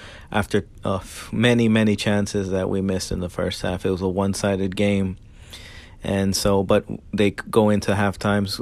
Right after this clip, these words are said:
with the lead, one nothing better. And then in the fifty-fourth minute, Joselu gets the header goal from across from Rodrigo from the left side.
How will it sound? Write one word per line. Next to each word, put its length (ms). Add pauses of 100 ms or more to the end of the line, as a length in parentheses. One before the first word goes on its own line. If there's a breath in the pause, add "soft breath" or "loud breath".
with 180
the 80
lead, 260
one 220
nothing 360
better. 480 (580 loud breath)
And 160
then 140
in 80
the 100
fifty-fourth 680
minute, 360
Joselu 640
gets 320
the 200
header 300
goal 280
from 220
across 420
from 460
Rodrigo 680 (800 loud breath)
from 220
the 120
left 240
side. 480